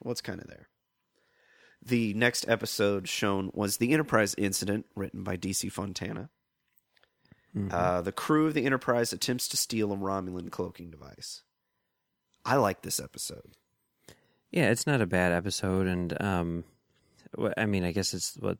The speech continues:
Speaker 2: like, the first time you see, like, the Klingon D sevens or something like that,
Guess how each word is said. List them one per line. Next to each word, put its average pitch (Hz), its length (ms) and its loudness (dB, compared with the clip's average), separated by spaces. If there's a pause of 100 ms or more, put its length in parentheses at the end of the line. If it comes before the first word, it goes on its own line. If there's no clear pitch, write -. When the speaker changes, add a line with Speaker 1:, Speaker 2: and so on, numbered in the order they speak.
Speaker 2:
like, - 140 -4
the 90 80 -8
first 95 320 -2
time 92 220 -2
you 85 60 -4
see, 92 260 -2
like, 85 220 -2
the - 120 -18
Klingon 85 800 -4 (400)
D 87 360 -8 (600)
sevens 90 600 -4
or 90 60 -2
something 90 340 -10
like 87 160 -8
that, 98 160 -6